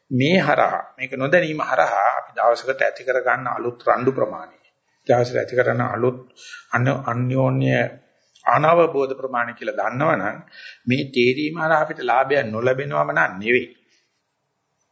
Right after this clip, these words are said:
අපි කුට්ටිය කඩාගන්නේ අපිට යම් ආස්වාදයක් තියෙන නිසා තමයි. නමුත් මේ ආස්වාදයෙන් අන්තිමට අරසා සමාන දඬු මුගුරු ගැනීම, කලහ කිරීම, ආයුධ ගැනීම,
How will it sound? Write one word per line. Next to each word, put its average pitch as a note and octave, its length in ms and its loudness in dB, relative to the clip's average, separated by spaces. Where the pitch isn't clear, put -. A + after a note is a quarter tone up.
අපි A2 160 -8
කුට්ටිය A#2+ 280 -4
කඩාගන්නේ A2+ 500 -2
අපිට B2 200 -6
යම් A2+ 220 -4
ආස්වාදයක් A2+ 520 2
තියෙන B2+ 180 -14
නිසා B2+ 180 0
තමයි. C3 200 -2
නමුත් B2 280 -4
මේ B2 180 -10
ආස්වාදයෙන් C3+ 520 0
අන්තිමට C3+ 320 -6
අරසා D3 560 0
සමාන C#3+ 500 0
දඬු B2 280 -2
මුගුරු C#3 300 2
ගැනීම, D3 380 -2
කලහ B2 400 2
කිරීම, C#3+ 440 -6
ආයුධ B2 360 4
ගැනීම, C#3+ 420 -2